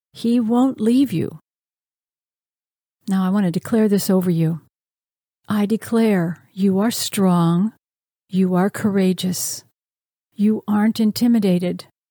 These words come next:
You don't give them a second thought, because God, your God, is striding ahead of you. He's right there with you. He won't let you down,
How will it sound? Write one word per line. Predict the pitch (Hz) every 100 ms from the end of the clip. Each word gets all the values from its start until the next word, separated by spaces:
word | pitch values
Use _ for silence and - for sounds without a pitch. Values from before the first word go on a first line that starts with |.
| _ _ _ _ _
You | 202 226
don't | 214 220 226 208
give | 226 214
them | 220 214
a |
second | 214 - 226 240 208
thought, | 233 196 170 - _
because | 202 - 180 -
God, | - 202 202 247 269 - _ _
your | 170 175 220 262
God, | 190 151 156 175 - _ _ _ _ _ _
is | 214 196
striding | - - - 214 226 247 254
ahead | 254 202 240
of | 190
you. | 175 175 170 _ _ _ _ _ _ _ -
He's | - 240 208
right | 202 208 233 247
there | 240 226
with | 196 196 -
you. | 170 165 _ _ _ _ _ _ _ _
He | - 247
won't | 233 202 214 208
let | 175 170
you | - 185
down, | 175 170 175 196